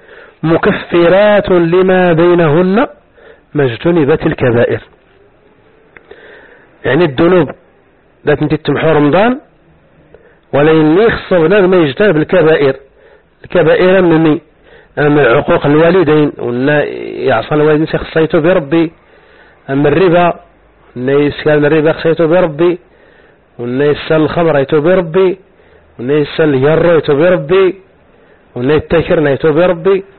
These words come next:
ولا يتزنون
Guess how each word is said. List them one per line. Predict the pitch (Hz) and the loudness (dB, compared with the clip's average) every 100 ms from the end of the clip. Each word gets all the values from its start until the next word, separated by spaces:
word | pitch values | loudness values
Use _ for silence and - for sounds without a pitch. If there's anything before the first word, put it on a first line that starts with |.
| _ _ _ _ - _ _ - | _ _ _ _ -20 _ _ -6
ولا | 135 135 147 165 151 - _ _ _ _ _ _ _ _ _ _ - | -2 0 0 0 -2 -6 _ _ _ _ _ _ _ _ _ _ -16
يتزنون | 135 131 - 123 135 175 170 | -14 -12 -12 -6 0 2 0